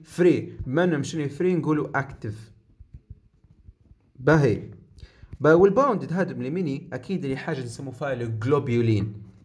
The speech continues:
للجلوبيولين واحد من مني، واحد من البلازما بروتينز، هذا المسؤول انه شنو يشد فيهم. علاش احنا نشد في الجلوبيولين؟ تخيل لو خليناهم كلهم active،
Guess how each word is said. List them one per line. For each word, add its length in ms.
للجلوبيولين 1160
واحد 340
من 120
مني، 340
واحد 300
من 80
البلازما 440
بروتينز، 640
هذا 180
المسؤول 400
انه 160
شنو 200
يشد 280
فيهم. 300
علاش 460
احنا 180
نشد 300
في 140
الجلوبيولين؟ 540
تخيل 280
لو 120
خليناهم 580
كلهم 360
active، 400